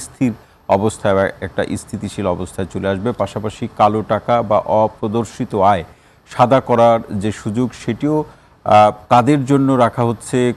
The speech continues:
কোন নৈতিক ভিত্তিতে সেটি বিরোধী দল সেই প্রশ্নটি রাখা এবং,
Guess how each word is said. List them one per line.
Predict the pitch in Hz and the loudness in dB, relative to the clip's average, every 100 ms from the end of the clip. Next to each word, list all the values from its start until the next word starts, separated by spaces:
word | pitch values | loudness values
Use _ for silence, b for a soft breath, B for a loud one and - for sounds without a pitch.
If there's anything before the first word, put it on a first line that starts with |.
| - | -2
কোন | 139 147 151 147 - | 0 0 0 -2 -4
নৈতিক | 98 113 123 107 135 107 | -4 0 0 2 -2 -2
ভিত্তিতে | 110 - 127 - 120 | -6 -4 -6 -4 -6
সেটি | - 107 117 113 | -6 -4 -2 -2
বিরোধী | 104 107 107 | -4 -4 -2
দল | 104 107 | -2 -2
সেই | 98 107 95 | -4 -8 -6
প্রশ্নটি | 104 - 101 107 | -6 -8 -8 -2
রাখা | 104 - | -2 -2
এবং, | 135 139 | -6 -6